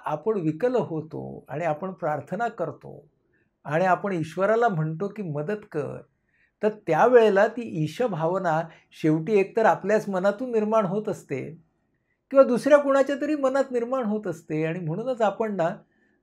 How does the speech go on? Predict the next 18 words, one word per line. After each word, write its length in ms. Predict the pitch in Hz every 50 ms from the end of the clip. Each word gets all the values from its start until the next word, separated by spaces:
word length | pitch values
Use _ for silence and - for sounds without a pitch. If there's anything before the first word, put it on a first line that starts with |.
| _ -
जो 120 | 214 220
संकटाला 580 | 214 - 180 165 170 170 226 220 240 240 240 247
पावतो 440 | 220 - 202 202 - 214 226 208 208
त्याला 240 | 208 202 202 208
देव 200 | 190 196 208 220
म्हणतो, 540 | 214 180 185 208 226 202 - 143 139 143 160 156 - _ _ _ _ _ _ _ _ _ _ _ _ -
आपण 260 | 156 - - 196 190
माणसाला 540 | 175 165 160 156 151 143 - 196 202 214 208
सुद्धा 420 | - 220 196 165 175 165 160 175
जो 220 | 180 175 185 180 -
खूप 220 | - 202 208 208
मदत 320 | 185 165 160 165 190 - -
करतो 260 | - 185 185 180 202 196
त्याला 220 | 208 208 220 220
देव 300 | 196 165 185 208 240 254
माणूस 360 | 240 226 214 220 254 240 - -
म्हणतो. 480 | 220 190 170 160 160 165 156 156 160 - _ _ _ _ _ _ _ _ _ _ _ _ _ _ _ _ _
त्यामुळे 560 | 160 151 160 185 214 233 247 220 170 143 123